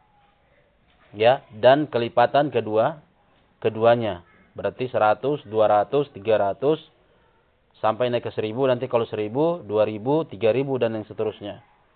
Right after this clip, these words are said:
I'rabnya nanti yakunu mufradan majruron.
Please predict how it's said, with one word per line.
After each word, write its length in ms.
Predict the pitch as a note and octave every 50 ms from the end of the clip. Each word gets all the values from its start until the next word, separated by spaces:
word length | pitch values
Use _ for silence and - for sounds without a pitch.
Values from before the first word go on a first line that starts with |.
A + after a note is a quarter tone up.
| _ _ _ _ _ _ _ _ _ _ _ _ _ _ _ _ _ _ -
I'rabnya 480 | C#3 D#3 A#2+ D3 D3 D3+ C#3+ C#3+ D3+ D#3
nanti 560 | E3+ F#3 G3+ - E3+ E3 E3 E3+ E3+ - -
yakunu 960 | A#2 A#2+ B2 C3 C3 C3+ C3 C3 - D#3 E3+ F3+ F3+ F3 E3 D#3+ D#3 D#3 D3+
mufradan 720 | C#3+ C3 C3+ D#3 E3 D#3 - - C3+ C3+ C3+ C3+ C#3 C#3 C#3
majruron. 960 | B2+ B2 A#2+ A#2 A2 G2+ A2+ A#2 A#2+ A#2+ A2+ G#2+ G2 G#2 G#2 G2 F#2+ F#2